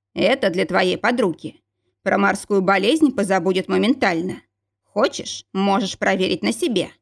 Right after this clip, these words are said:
добавил он с усмешкой. Дара, не обратив на это внимания, тут же постаралась разложить заклинание на составляющие. И хотя она не была сильна в целительстве, не обнаружила ничего опасного.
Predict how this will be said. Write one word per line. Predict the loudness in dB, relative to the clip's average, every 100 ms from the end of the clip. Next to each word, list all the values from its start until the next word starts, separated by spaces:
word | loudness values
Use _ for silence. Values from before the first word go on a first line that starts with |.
| _ _ _
добавил | -4 -4 -2 -2 -2
он | -2 -2
с |
усмешкой. | -2 0 0 -2 -10 -18 _ _ _ _ _ _ _ _
Дара, | -2 0 2
не | 2
обратив | 2 0 -2 0
на | 2
это | 2 2
внимания, | 2 4 4 2 0 -8 _ _ _
тут | -4 -2
же | -2
постаралась | -6 -6 -4 0 0 0
разложить | -2 0 0 0 -2
заклинание | -2 -2 2 4 4 2
на |
составляющие. | 0 -6 -6 -2 0 -2 -6 -10 -12 -16 _ _ _ _ -8
И |
хотя | -4 -2 0 0
она | 2 2
не | 2
была | 2 0
сильна | -2 0 0
в | 0
целительстве, | -4 -2 -2 -2 -6 -12 -20 -20 _ _
не | 0 0
обнаружила | 2 2 2 2 0 0
ничего | 0 0 -2 -4
опасного. | -6 -4 -4 -4 -6 -8